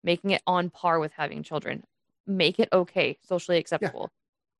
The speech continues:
Speaker 1: Give good sex education. On top of that, I would say healthcare in terms of free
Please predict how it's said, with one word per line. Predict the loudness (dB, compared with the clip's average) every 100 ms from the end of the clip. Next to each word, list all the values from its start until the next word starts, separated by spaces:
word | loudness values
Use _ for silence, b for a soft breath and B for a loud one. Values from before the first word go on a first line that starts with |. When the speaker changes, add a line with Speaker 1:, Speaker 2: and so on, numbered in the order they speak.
| _
Speaker 1:
Give | 4 4
good | 6 2
sex | 2 -2
education. | -2 -6 -2 -2 -2 -6 -12 _ _ _
On | -6 -4
top | -2 0
of |
that, | 4 4 4
I | 2
would | 0
say | 2 0 0
healthcare | -2 -2 -4 -2 -2 -4 -10
in | -10
terms | -8 -6 2
of | 2 2 _ _ _
free | -2 0 0 -2